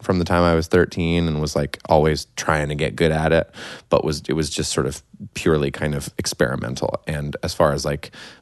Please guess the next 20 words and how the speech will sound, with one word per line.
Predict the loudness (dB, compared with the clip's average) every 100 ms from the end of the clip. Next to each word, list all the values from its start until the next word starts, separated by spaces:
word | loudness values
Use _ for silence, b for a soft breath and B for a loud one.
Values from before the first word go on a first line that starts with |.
| B -8
my | -2 0 0 -2
band | 2 4 6 4
stuff, | 2 2 2
I | 0
was, | 0
like, | -2 -2
looking | -2 -2 -2
for | 0
the | 0
answer | -2 -2 -2
in | -2 -6 -4
other | -2 -2
producers | -2 -4 -4 -2 -2 -2
and | -4 -4
just | -4
sort | -2 -2
of, | -2
like, | -4
trying | -6 -2 0 0 -2
to, | -2 -2